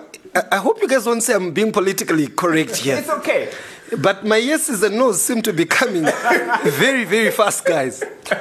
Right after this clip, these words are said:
Speaker 1: Watch. Um, I think the expectation we must have on the church must be based on the word.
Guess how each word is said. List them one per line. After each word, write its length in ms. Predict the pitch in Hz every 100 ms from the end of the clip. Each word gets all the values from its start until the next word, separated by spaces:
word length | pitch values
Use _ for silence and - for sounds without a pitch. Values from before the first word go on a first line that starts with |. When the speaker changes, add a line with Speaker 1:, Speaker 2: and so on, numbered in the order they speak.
| - - 170
Speaker 1:
Watch. 380 | 185 165 - - -
Um, 420 | 165 160 139 117 - - - 247 - 202 -
I 160 | 233
think 280 | 440 392 294
the 120 | 208 226
expectation 680 | 233 - 220 262 240 220
we 80 | 185
must 220 | 170 143
have 200 | 160 175
on 140 | 147 143
the 100 | 135
church 340 | - 160 143
must 240 | 135 123 -
be 80 |
based 480 | 131 117 147 143 -
on 100 | 127
the 80 | 123
word. 300 | 120 107 -